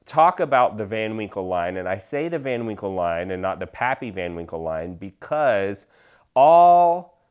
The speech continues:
Pappy is Van Winkle, but not all Van Winkle is Pappy. And I will warn you that if you are newer to the whiskey world and you get involved in the enthusiast community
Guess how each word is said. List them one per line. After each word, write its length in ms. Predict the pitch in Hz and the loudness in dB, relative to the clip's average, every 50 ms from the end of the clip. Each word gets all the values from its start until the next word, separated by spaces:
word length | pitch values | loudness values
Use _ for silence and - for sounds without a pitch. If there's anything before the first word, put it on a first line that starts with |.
| _ _ _ | _ _ _
Pappy 560 | - 151 143 143 143 143 - 131 120 113 82 | -2 0 0 0 0 -2 -6 -8 -8 -8 -8
is 120 | 104 104 | -8 -8
Van 280 | 101 101 117 120 123 120 | -6 -4 -4 -4 -2 -4
Winkle, 280 | 110 95 80 - 71 71 | -4 -8 -8 -10 -14 -6
but 240 | 71 95 92 - | -4 -4 -4 -2
not 380 | 92 98 101 107 117 120 113 - | -2 0 2 4 4 4 2 2
all 300 | - 107 110 113 107 107 | 0 2 4 4 4 2
Van 320 | 101 107 101 98 98 101 | 2 0 0 0 0 -2
Winkle 340 | 90 92 87 - - 90 78 | -6 -8 -8 -8 -8 -8 -8
is 160 | 71 90 85 | -8 -12 -14
Pappy. 640 | - - - 101 101 98 98 - 101 82 71 60 55 - | -14 -8 -4 -2 -2 -2 -2 -4 -10 -12 -12 -14 -16 -10
And 180 | - 95 95 98 | -8 -6 -4 -2
I 140 | 95 101 101 | -2 -2 -2
will 380 | 98 101 104 101 98 95 101 | -2 -2 -2 0 0 -2 -2
warn 400 | 95 95 110 127 147 165 175 151 | -4 -6 -2 0 0 0 0 -2
you 220 | 120 101 90 87 95 | -4 -6 -6 -8 -6
that 180 | 95 95 92 | -6 -6 -6
if 140 | 92 - _ | -6 -10 _
you 100 | 110 104 | -8 -6
are 100 | 101 101 | -6 -6
newer 320 | 92 92 101 120 143 160 151 | -6 -6 -6 -6 -6 -6 -8
to 140 | - - | -10 -10
the 80 | 139 123 | -10 -10
whiskey 320 | 110 110 101 - - 110 | -8 -10 -10 -10 -12 -12
world 400 | 101 87 90 90 87 85 85 85 | -10 -8 -6 -4 -4 -4 -4 -6
and 120 | 85 85 90 | -8 -10 -10
you 100 | 90 90 | -12 -10
get 180 | 85 101 110 | -8 -6 -6
involved 400 | 127 135 123 107 117 113 113 110 | -6 -6 -4 -2 -2 -2 -2 -2
in 100 | 113 110 | -6 -6
the 60 | 107 104 | -6 -8
enthusiast 600 | 101 95 - - 107 107 101 107 98 90 - _ | -8 -10 -10 -10 -12 -12 -10 -10 -12 -12 -12 _
community 640 | - 90 87 85 82 80 78 80 76 78 80 80 | -14 -12 -12 -10 -12 -12 -12 -12 -12 -12 -12 -14